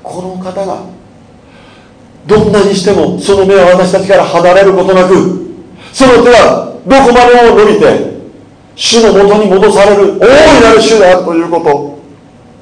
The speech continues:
この方の思いは何でしょうか？この方の目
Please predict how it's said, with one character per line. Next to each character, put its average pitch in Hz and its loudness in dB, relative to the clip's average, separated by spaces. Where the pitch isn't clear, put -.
こ 139 -18
の 165 -14
方 165 -16
の 170 -16
思 165 -14
い 185 -12
は 160 -10
何 180 -12
で - -10
し - -14
ょ - -20
う - -20
か？ - -20
こ 185 -4
の 190 -6
方 202 -8
の 226 -12
目 214 -10